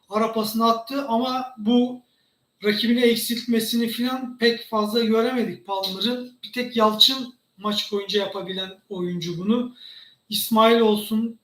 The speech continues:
sol tarafta Tarık olsun. Bunlar hata çok kalkıyorlar ama yani o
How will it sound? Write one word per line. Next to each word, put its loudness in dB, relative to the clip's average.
sol -10
tarafta -10
Tarık -4
olsun. -4
Bunlar 0
hata 0
çok -2
kalkıyorlar -2
ama 2
yani 2
o 4